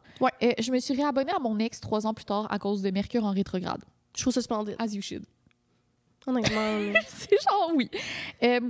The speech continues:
Speaker 2: conseil. Ok, conseil pour les break-ups.
Speaker 1: Attends. Ok, non, laisse faire. Continue.
Speaker 2: Ah, veux-tu y aller ?
Speaker 1: Non,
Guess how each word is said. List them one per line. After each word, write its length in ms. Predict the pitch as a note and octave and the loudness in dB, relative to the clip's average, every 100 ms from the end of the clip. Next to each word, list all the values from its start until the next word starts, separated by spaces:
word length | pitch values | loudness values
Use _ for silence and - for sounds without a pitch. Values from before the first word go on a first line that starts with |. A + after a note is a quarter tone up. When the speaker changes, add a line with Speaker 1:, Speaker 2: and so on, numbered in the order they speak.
| - | -2
Speaker 2:
conseil. 680 | - G4 - C#4 C#4 G#3+ F#3+ - _ _ | 0 0 0 2 2 2 0 -4 _ _
Ok, 160 | A#3+ B3+ | 0 0
conseil 300 | - D#4 F#4 - | 0 -2 -2 0
pour 100 | C4 | 0
les 60 | |
break-ups. 260 | G3+ G3+ A#3 | 0 2 2
Speaker 1:
Attends. 260 | D#4+ C#4 - - A#3 | 4 2 -2 -6 -6
Ok, 140 | A3 A3+ | -4 -4
non, 160 | A3 | -2
laisse 100 | A3 | -4
faire. 140 | - - - | -6 -10 -10
Continue. 260 | A#3+ A#3 - _ _ - | -8 -8 -10 _ _ -14
Speaker 2:
Ah, 80 | - _ F#3+ | -14 _ -8
veux-tu 200 | G3+ G3+ | -6 0
y 40 | |
aller ? 80 | B3 | 2
Speaker 1:
Non, 140 | D#4 | 2